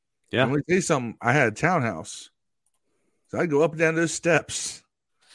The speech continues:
Speaker 2: leaning hard on that rail, sometimes just climbing on all fours. Telling you, this is, uh, this is, this, it's,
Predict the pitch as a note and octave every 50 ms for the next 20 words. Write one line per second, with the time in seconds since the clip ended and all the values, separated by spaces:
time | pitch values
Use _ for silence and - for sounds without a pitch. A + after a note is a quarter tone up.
0 | - - - - - - - A2 A2 B2 C#3+ E3+ G3 G3+ G3+ G3+ G3+ G3+ G3 F#3
1 | E3+ F#3 F#3+ G3 F#3+ F#3+ F#3 E3+ E3+ E3+ F3 E3+ E3+ D3 D3 E3+ F3 F3 E3+ D3
2 | B2 A2+ G#2+ G2+ G2+ - - - _ _ _ _ _ _ _ _ - D3+ D#3+ D#3+
3 | C#3 - E3+ E3+ E3+ E3 - - D#3+ D3+ - - - - - D#3 D#3+ E3+ E3+ E3+
4 | D#3+ D#3 D#3 D3+ D#3 D3+ D3 - - C#3 C#3 C#3+ C3+ G2+ D2 C2+ - - - -
5 | - _ _ _ _ _ _ _ _ _ _ _ _ _ _ _ _ _ _ _
6 | _ _ _ _ _ _ _ _ _ - C3 C#3 D3 D3 D3 C3+ A#2+ G#2+ G2+ G2+
7 | F#2+ G2 A#2 C3 B2+ - - D3 C#3 B2+ A#2+ A#2+ B2+ C3 B2+ A#2+ A#2+ A#2+ A#2 A#2
8 | A2+ A2+ A2 G#2+ G2+ A2 A#2 - _ _ _ _ _ _ _ _ _ _ _ _
9 | _ _ _ _ _ _ _ _ _ _ _ _ _ _ _ - B2+ C3 B2+ A#2
10 | C3+ B2+ G#2 A#2 C3 C3 B2+ - - F#2 C#2+ C#2+ C#2 A1+ - A#2+ A#2+ - - -
11 | - -